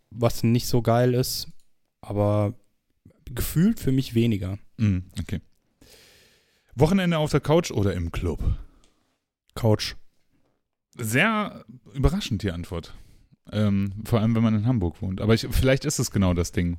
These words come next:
Speaker 2: wenn man in Hamburg wohnt.
Speaker 1: Ey, ohne Scheiß, ich, äh, ich gehe in Hamburg nur raus,
Speaker 2: Mhm.
Speaker 1: wenn Konzerte sind oder Fußball.
Speaker 2: Okay.
Speaker 1: Also, w-, also ansonsten hab ich k-, oder, äh,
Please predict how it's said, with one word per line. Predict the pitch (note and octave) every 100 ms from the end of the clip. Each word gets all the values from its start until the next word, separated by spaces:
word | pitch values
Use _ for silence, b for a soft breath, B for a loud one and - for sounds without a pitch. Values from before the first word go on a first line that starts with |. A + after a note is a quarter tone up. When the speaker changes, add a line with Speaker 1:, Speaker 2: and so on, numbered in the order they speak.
| _
Speaker 2:
wenn | G2 F#2+
man | F#2 F2+
in |
Hamburg | F2+ F2 E2+ F2+
wohnt. | E2+ - -
Speaker 1:
Ey, | A#2
ohne | B2+ C3
Scheiß, | C3 C3 C3+ -
ich, | A#2+ - -
äh, | B2+ A2+ A2+ -
ich | A2+ -
gehe | C#3+
in | C#3+
Hamburg | D3 D3+ D3+ - _ _ -
nur | C3+ D#3
raus, | B2+ D3 F3 - -
Speaker 2:
Mhm. | G2+ F2+ F#2
Speaker 1:
wenn | B2+
Konzerte | - C3+ - D3 F3
sind | D#3 F3+ A3 - - - _ _ _ _ _ _ -
oder | B2+ B2+
Fußball. | - C3+ - G2+ G2+ - - G2
Speaker 2:
Okay. | F2 F2
Speaker 1:
Also, | A#2 A2+ A2+ A2
w-, | A#2 -
also | A#2 A#2+
ansonsten | A#2+ B2 C3 - C#3 C#3 C3+
hab | B2 B2
ich | C3 - - - -
k-, | - -
oder, | A#2+ A#2+ A#2 _ _ _ -
äh, | -